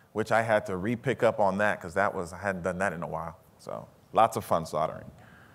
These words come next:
Um, the motor, the unit finally put together here, as well as the kit that you get when you first, uh, put all of this together.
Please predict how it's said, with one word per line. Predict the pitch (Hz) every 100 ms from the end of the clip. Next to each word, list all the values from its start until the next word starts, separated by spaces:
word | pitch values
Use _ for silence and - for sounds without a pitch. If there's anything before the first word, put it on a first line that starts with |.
| - - - - -
Um, | 90 90 85 80 76 76 - - - - - -
the |
motor, | 101 113 120 123 98
the | 104 110 107 104
unit | 101 123 123 104
finally | 120 117 117
put | 123 135
together | 120 127 110
here, | 107 147 170 180 - - _ _ _ _ - - -
as | - 117
well | 110 127 123
as | 120 117 -
the | 107
kit | - 127 -
that | 107 92
you | 101
get | 85 98 -
when | 85 92
you | 87
first, | - 90 87 - -
uh, | - 80
put | 78 -
all | 85
of | 82
this | 76 73
together. | 67 73 -